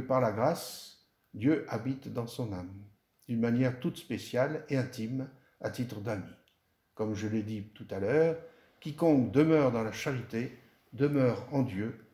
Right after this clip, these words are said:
et Dieu en lui. Nous nous réjouissons du bonheur de Dieu pour lui-même, puis de la participation qui nous est accordée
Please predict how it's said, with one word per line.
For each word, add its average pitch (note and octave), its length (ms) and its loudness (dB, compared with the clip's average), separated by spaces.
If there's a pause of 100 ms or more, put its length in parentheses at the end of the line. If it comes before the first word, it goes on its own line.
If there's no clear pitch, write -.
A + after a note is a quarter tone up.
(160)
et A#2 140 -4
Dieu G#2+ 340 -4 (260)
en A#2+ 100 -6
lui. G2 300 -8 (1120)
Nous D3 100 2
nous D#3+ 160 8
réjouissons D#3 840 0 (380)
du A#2 100 -4
bonheur D#3+ 380 6
de B2+ 120 2
Dieu D#3 600 2
pour D3 180 4
lui-même, C3+ 600 0 (1160)
puis D3+ 520 0
de B2+ 80 0
la C3 80 4
participation D3 1120 -2 (580)
qui D3+ 100 -2
nous C#3+ 200 4
est C3+ 120 0
accordée D3 720 0